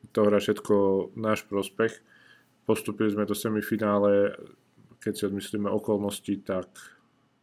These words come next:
tak je to fajn správa. Takže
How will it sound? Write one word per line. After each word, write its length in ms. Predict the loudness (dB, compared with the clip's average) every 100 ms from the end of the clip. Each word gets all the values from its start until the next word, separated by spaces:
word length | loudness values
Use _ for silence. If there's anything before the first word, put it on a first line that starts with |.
| _ -16
tak 160 | -16 _
je 120 | -6 -6
to 180 | -8 -8
fajn 320 | -6 -4 -6
správa. 480 | -2 2 2 2 -2 -20 -20 _ _ _ _ _ -20 -20 -6
Takže 400 | -4 -4 -4